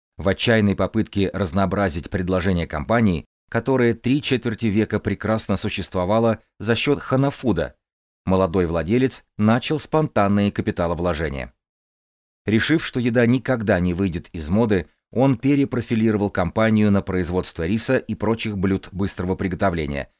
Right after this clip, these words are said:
в упаковках с изображением мультяшных героев.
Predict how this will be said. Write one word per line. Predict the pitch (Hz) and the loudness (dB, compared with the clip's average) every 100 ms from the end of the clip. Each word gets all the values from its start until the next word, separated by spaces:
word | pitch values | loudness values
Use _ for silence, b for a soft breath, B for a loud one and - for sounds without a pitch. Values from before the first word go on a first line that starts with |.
| _ - | _ -8
в | |
упаковках | 113 123 180 170 156 - - _ | -4 -2 -2 -2 -4 -6 -12 _
с | - | -6
изображением | 175 156 120 110 101 101 104 - | -2 2 2 2 2 4 2 2
мультяшных | 110 101 92 80 87 80 | 0 0 -2 -4 -6 -2
героев. | 90 82 65 - | -2 -2 -4 -10